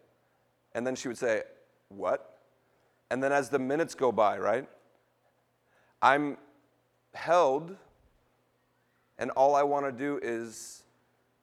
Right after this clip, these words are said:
kinda get back and do my thing. And then often what would happen was the same person who made you late would call you a week later and go, "Can you come in two hour, two hours for me? I got something to do."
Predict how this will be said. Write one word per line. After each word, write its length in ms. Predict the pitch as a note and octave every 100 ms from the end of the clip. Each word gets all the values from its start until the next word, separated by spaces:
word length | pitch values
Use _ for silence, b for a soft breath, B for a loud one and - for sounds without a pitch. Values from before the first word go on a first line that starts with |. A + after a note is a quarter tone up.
| -
kinda 260 | C3 B2+ A#2
get 360 | F#2 B2 -
back 400 | A#2 A#2+ A2 -
and 200 | A2 G#2
do 140 | G2+ B2
my 180 | A#2+ A2+
thing. 480 | - C3 A2 A2 A2 b b b b
And 140 | A#2 B2
then 140 | C3+ C3
often 340 | C#3 E3+ D#3+
what 120 | D3
would 120 | C#3 B2
happen 400 | C#3+ D#3 C#3+ B2+
was 540 | A#2+ A#2+ A#2 - - b b b
the 80 | B2
same 340 | - D3+ D#3+
person 420 | - E3 - D#3+
who 140 | C#3 C#3+
made 300 | C#3 C#3+ C3
you 140 | C3+
late 260 | C3 D3 D3+
would 200 | B2+ A2+
call 240 | C3 B2+
you 320 | C3 C3+ C3 B2
a 80 | A2+
week 260 | B2+ C3+
later 220 | B2+ B2+
and 100 | A#2+
go, 220 | A2 A#2 - B B
"Can 140 | C#3+
you 100 | C#3
come 220 | - D3+ D3+
in 100 | C3
two 200 | - B2+
hour, 300 | A#2+ C3+ C#3 -
two 160 | C3+
hours 200 | B2 C3
for 140 | - C#3+
me? 80 |
I 120 | A2+ A#2
got 160 | A2
something 220 | C#3 F#2+
to 80 | G#2
do." 240 | G2 F#2